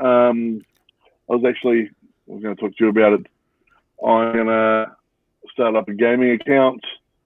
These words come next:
where I sit and talk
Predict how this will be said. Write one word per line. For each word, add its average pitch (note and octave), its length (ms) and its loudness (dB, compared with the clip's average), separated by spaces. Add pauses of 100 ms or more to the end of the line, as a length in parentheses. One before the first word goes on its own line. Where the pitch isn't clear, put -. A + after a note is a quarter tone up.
(480)
where A2 360 0
I G#2 340 0 (380)
sit - 160 0
and A#2+ 180 -10
talk C#3+ 380 2